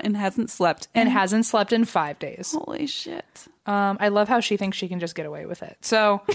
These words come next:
Speaker 2: <laughs>
Speaker 1: Obviously, I'm gonna whisper about it into this secret microphone.
Speaker 2: Are you listening? Tap, tap, tap. <laughs> So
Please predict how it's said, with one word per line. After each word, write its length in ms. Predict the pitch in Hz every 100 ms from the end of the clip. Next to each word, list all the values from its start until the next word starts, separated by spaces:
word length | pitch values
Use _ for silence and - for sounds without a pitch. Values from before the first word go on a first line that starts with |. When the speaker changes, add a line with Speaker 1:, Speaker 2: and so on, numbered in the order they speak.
| - - - - -
Speaker 2:
<laughs> 0 | - - - - - 403 403 -
Speaker 1:
Obviously, 640 | 247 220 233 247 247 247
I'm 160 | 226 214
gonna 160 | 214
whisper 340 | 190 185 - 180
about 220 | 170 175
it 80 | -
into 200 | 214 214
this 140 | 190
secret 400 | - - 220 190
microphone. 420 | - - 170 - 240
Speaker 2:
Are 40 |
you 80 | 254
listening? 380 | 226 214 254 269
Tap, 180 | - -
tap, 140 | - -
tap. 760 | - - - - - - - -
<laughs> 40 | _ _ - - - - -
So 640 | - 269 240 240 233 233